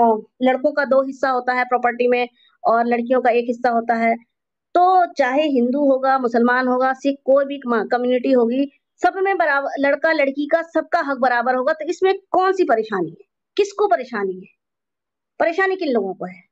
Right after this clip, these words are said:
आप सोचिए जरा। बेवजह का तूल, वो है, ती-, तूल देना, हर मुद्दे पे सरकार कोई सी भी हो, सरकार कुछ भी लाए,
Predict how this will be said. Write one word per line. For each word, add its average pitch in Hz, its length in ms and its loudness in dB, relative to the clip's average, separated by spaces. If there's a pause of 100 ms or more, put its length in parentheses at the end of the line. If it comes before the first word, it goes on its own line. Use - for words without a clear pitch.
(140)
आप 165 120 -4
सोचिए 196 320 -2
जरा। - 180 -12 (640)
बेवजह 370 460 0
का 359 140 -2
तूल, 311 340 -2 (120)
वो 269 160 0
है, 277 380 2
ती-, - 500 -2
तूल 320 300 2
देना, 262 280 -2 (440)
हर 359 160 0
मुद्दे 302 360 2
पे 294 200 2
सरकार 277 440 0
कोई 269 280 2
सी 285 160 0
भी 285 160 2
हो, 277 180 4
सरकार 262 360 0
कुछ 277 240 -2
भी 294 200 2
लाए, 262 320 0